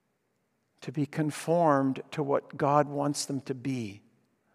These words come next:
as revealed to us in the Word of God.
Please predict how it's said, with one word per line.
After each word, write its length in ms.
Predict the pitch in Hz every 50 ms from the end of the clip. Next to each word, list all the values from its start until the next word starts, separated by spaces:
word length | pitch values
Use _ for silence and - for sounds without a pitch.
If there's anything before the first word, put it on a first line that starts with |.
| _ _ _ _ _ _ _ _ _ _ _ _ _ _ _ _ _ _ _ _ _ _ _ _ _ _ _ _ _ _ _ _ _ _ _
as 280 | - 131 127 127 120 131
revealed 440 | 131 127 123 143 143 147 147 143 147
to 140 | - 123 120
us 220 | 117 117 - -
in 100 | 139 135
the 80 | 131 127
Word 240 | 139 135 127 123 147
of 120 | 139 -
God. 300 | - 98 80 - - -